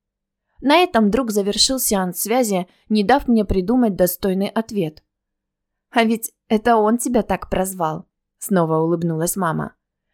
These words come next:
«Помню, в детстве ты на него жутко злилась, даже поколотить пробовала». «А у вас это разве принято?» удивился Димондр. «Нет, конечно,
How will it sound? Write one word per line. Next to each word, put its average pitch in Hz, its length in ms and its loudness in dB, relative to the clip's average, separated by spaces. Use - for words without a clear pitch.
«Помню, 262 380 4
в 180 60 -10
детстве 226 460 -2
ты 202 140 -6
на 208 100 0
него 202 260 0
жутко 214 380 0
злилась, 190 560 -2
даже 180 260 4
поколотить 170 720 -4
пробовала». 160 640 0
«А 160 200 8
у 165 40 4
вас 170 220 2
это 160 180 0
разве 156 280 0
принято?» 170 680 0
удивился 160 520 0
Димондр. 156 520 -4
«Нет, 277 280 4
конечно, 196 600 -2